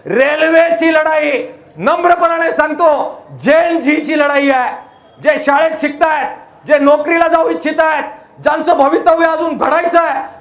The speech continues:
त्या जेन झीची ही लढाई आहे. आम्ही सगळे शेलार मामाच्या भूमिकेत आहोत, तुमच्या मागे आम्हाला उभं राहायचं आहे. ती लढाई तरुण पोरांना, कॉलेजच्या पोरांना, जे शहरात गेलेत पुण्याला, ते नाशिकला शहरात गेलेत, जे मुंबईत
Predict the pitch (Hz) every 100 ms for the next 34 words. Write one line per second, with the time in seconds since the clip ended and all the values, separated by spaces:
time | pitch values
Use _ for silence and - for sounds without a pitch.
0 | - 294 302 330 311 165 277 320 302 208
1 | 285 302 302 285 285 285 277 277 254 202
2 | - - _ - 240 294 - 285 320 302
3 | 262 277 285 277 269 269 269 254 247 254
4 | 254 254 240 226 - - _ _ 269 285
5 | 285 277 269 269 294 285 277 277 269 262
6 | 262 254 247 220 - - - - 285 277
7 | 269 277 277 262 - - - - 294 320
8 | 311 311 302 302 302 294 254 - - -
9 | 277 311 339 330 330 311 311 320 311 311
10 | 277 - - - 294 277 277 285 302 294
11 | 302 302 302 302 285 294 285 262 - -
12 | - - 302 294 - 311 330 330 320 302
13 | 311 320 320 320 311 294 - - - 320
14 | 294 294 302 330